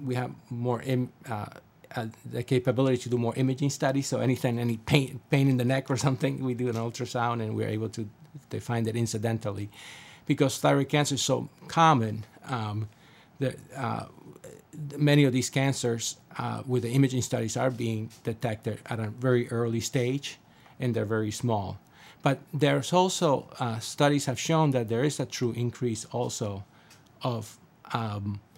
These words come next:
of thyroid cancer, especially of the larger type, uh, of the larger cancer. So the percent with thyroid nodules that grow.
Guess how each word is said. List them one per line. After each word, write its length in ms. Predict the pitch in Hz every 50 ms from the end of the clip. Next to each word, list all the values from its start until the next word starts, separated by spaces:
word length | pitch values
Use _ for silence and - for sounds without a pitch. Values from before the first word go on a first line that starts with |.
| - - _
of 160 | - 131 110 -
thyroid 480 | - - - - 127 117 113 113 110
cancer, 320 | - 123 113 110 107 - 98
especially 560 | - - 127 120 - - 120 117 117 - - - -
of 140 | 120 113 107
the 100 | 110 101
larger 460 | 104 104 107 107 107 - 107 104 107 - - - - _ -
type, 240 | - 110 104 107 - - - - _ _ _ _ _ - -
uh, 180 | 117 101 98 - - - _ - -
of 100 | 110 104
the 80 | -
larger 320 | 107 107 107 107 101 101 104 - _ _ _ _ _ _ _ _ - -
cancer. 400 | - 123 110 104 98 - 110 104
So 320 | 101 - - 113 104 104 107 -
the 100 | - 117
percent 320 | - - - - 127 120
with 120 | 117 110
thyroid 340 | - - 120 113 110 110 113
nodules 440 | 117 120 120 120 117 110 113 107 -
that 180 | - 104 101 101
grow. 340 | - 113 107 101 101 101